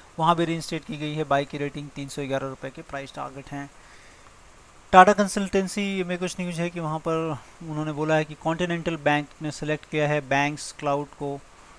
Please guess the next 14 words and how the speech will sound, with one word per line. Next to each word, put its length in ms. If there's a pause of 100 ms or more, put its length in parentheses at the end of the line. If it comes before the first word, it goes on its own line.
(200)
तो 80
ये 180
इनका 180
product 460
है। 220 (360)
ये 140
एक 140
positive 420
news 180
आते 220
हुए 160
टाटा 240
कंसल्टेंसी 560
में। 140